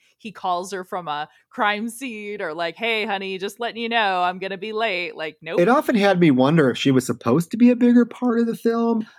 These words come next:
Speaker 1: Ah,
Speaker 2: Uh,
Speaker 1: yeah.
Speaker 2: and something happened because, yeah, why introduce this character and give her, you know, I don't know, I don't wanna say a background, but, like, just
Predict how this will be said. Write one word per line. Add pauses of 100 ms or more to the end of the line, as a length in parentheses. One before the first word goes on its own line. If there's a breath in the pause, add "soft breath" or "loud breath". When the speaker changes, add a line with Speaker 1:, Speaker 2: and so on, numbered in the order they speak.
(120)
Speaker 1:
Ah,
Speaker 2:
Uh,
Speaker 1:
yeah.
Speaker 2:
and
something
happened
because,
yeah,
why
introduce
this
character
and
give
her,
you
know, (340)
I
don't
know,
I
don't
wanna
say
a
background,
but,
like, (560)
just